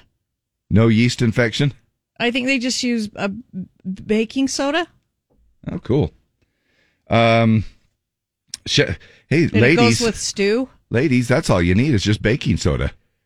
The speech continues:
Speaker 2: Yeah, it
Speaker 1: if
Speaker 2: says
Speaker 1: things get a little
Speaker 2: <laughs>
Speaker 1: itchy.
Speaker 2: Yeah. It says, uh, sodium bicarbonate, which is just baking soda, is used as the leavening agent instead of the traditional yeast. The ingredients of soda bread:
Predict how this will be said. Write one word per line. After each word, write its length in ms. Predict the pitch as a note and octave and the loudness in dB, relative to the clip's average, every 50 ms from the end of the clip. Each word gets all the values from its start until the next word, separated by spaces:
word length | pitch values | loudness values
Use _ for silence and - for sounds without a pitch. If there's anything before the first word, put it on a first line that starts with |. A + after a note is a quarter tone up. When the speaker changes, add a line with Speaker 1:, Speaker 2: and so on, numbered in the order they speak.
| _ _ _ - | _ _ _ 0
Speaker 2:
Yeah, 180 | D4 C4+ F3+ F3 | 0 2 2 2
it 40 | C3+ | 2
Speaker 1:
if 60 | G#2 | 2
Speaker 2:
says 120 | - C#3 | 4 4
Speaker 1:
things 180 | C3+ C3 B2 - | 4 4 2 2
get 160 | - C#3 C3+ | 0 2 2
a 40 | B2+ | 4
little 260 | B2+ - - D4 - | 4 4 4 4 4
Speaker 2:
<laughs> 20 | - | 4
Speaker 1:
itchy. 400 | - - - E4 E4 - - - _ F#3+ - - | 2 2 2 2 0 0 0 -2 _ -6 -2 -2
Speaker 2:
Yeah. 100 | A#3+ - - - - - - - - - - - - - | -2 -2 0 -2 -4 -4 -4 -6 -6 -6 -10 -12 -6 -4
It 160 | C4+ B3+ A3+ | -4 -4 -2
says, 380 | - - F#4 C4 B3+ B3 A3 A3+ | -2 -2 0 0 0 0 -2 -4
uh, 520 | - - G#3 G#3 G#3 G3+ G3+ G3+ G3+ G3 G3 | -2 -2 0 0 2 2 2 2 0 0 -2
sodium 420 | - - C4+ C4 C4 D4+ D4+ C#4 | -2 -2 -2 0 0 0 -2 -2
bicarbonate, 720 | C#4 B3+ G#3 G#3+ - B3+ B3 B3+ G#3+ G#3+ F#3+ F#3+ G#3 A3 - | -2 -2 -2 -2 -2 -2 -2 -2 -2 -2 -2 -2 -2 -2 -2
which 220 | A3 A3+ A3 - A#3 | -4 -4 -4 -4 -6
is 120 | G#3 - | -8 -6
just 300 | - A3+ G#3+ G3+ - - | -6 -6 -6 -6 -6 -6
baking 320 | - F3 E3+ - F#3+ F3+ E3 | -6 -6 -4 -4 -4 -6 -6
soda, 360 | - F#3 D#3+ D#3 F3 G#3 G#3 - - _ _ _ _ _ _ | -4 -4 -4 -2 -2 -4 -4 -6 -12 _ _ _ _ _ _
is 180 | - F#3+ F3 - | -4 -4 -2 0
used 260 | F#3+ F#3 G3 F#3+ - | 0 -2 -2 -2 -4
as 260 | - F3+ F3+ F#3 G3 | -4 -2 -2 -2 -2
the 120 | - G#3+ G#3+ | -2 -2 -2
leavening 480 | A3 A#3 B3 C4 D4 C#4+ C4 G#3+ E3+ | 0 0 -2 -2 -2 -2 -2 -2 -2
agent 400 | D3 C3+ D3 C#3+ D3 E3+ F#3 G3+ - | -2 -2 -2 -2 -2 -4 -4 -4 -4
instead 300 | G#3+ F#3+ - - E3+ E3 | -6 -8 -6 -6 -6 -6
of 80 | D#3+ | -6
the 80 | D#3+ F3 | -6 -8
traditional 540 | E3+ - F#3+ E3+ E3 D#3+ - - G3 F#3 G3+ | -8 -8 -6 -6 -6 -6 -6 -4 -4 -4 -2
yeast. 320 | A3 C4 C#4 G#3+ E3 - | -2 -2 -2 -2 -4 -4
The 100 | - F3+ | -6 -6
ingredients 500 | E3 D#3 F#3 F#3+ G3 G#3 G#3 G#3 G3 - | -6 -6 -4 -4 -2 -2 -2 -4 -4 -6
of 140 | A3 F#3+ F#3+ - | -8 -10 -10 -10
soda 280 | - - G#3 F#3+ G3 | -8 -6 -4 -4 -4
bread: 300 | G3+ G#3+ A#3 B3 B3+ B3+ | -4 -4 -2 -2 -2 -4